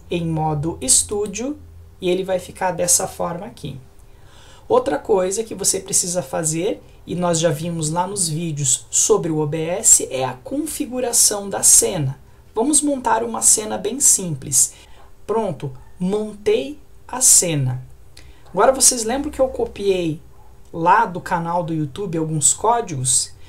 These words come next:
Então eu preciso agora acertar esses códigos aqui.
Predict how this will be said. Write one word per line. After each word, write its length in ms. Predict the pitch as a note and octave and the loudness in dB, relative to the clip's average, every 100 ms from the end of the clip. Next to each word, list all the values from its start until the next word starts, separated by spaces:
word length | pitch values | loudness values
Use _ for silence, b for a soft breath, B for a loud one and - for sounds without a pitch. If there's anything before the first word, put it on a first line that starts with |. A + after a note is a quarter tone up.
| B B | B B
Então 220 | F3 F#3+ | -2 6
eu 100 | G#3 | 6
preciso 500 | A3 B3 - A#3 A3+ | 6 2 2 2 0
agora 480 | A#3 G3+ G#3 A3 - - - | -2 -2 0 0 -4 -6 -4
acertar 840 | C4+ - - C4+ B3+ - G#3 A3 | 4 6 6 4 2 0 2 4
esses 320 | A3+ - - | 2 2 2
códigos 520 | - G#3 G3+ - - A3 | 2 0 -2 -4 -8 -8
aqui. 380 | B3 - D3 | -6 -4 -6